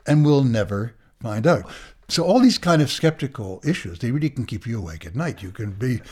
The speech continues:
very, very worried about them. Now, this all comes from a kind of construal of what knowing is, which I want to call representational or mediational. We ha-, we know the world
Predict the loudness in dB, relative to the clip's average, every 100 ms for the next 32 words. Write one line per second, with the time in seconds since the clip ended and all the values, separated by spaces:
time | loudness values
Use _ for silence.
0 | -20 -12 2 6 6 4 0 -2 -2 -2
1 | -4 -10 -16 -16 -20 -20 _ _ -20 _
2 | _ _ _ 2 4 4 0 -6 2 2
3 | 2 2 6 6 4 -2 2 4 4 0
4 | -6 -8 -10 -10 -10 -12 _ _ _ _
5 | _ -14 -10 -2 0 0 -2 -4 -2 -4
6 | -4 0 2 2 0 -4 -6 -4 0 2
7 | 0 -2 -6 -12 -14 -12 -12 -12 -16 _
8 | _ _ _ _ _ _ _ _ _ -2
9 | 0 2 2 2 0 -2 -4 -4 -4 -4
10 | -4 -4 -4 -6 -6 -8 -8 -10 -8 -6
11 | -4 -4 -6 -10 -14 -14 -14 -14 -12 -8
12 | -8 -8 -12 _ _ _ -6 -2 0 2
13 | 2 2 4 4 4 2 -2 -6 -4 -4
14 | -2 -4 -6 -8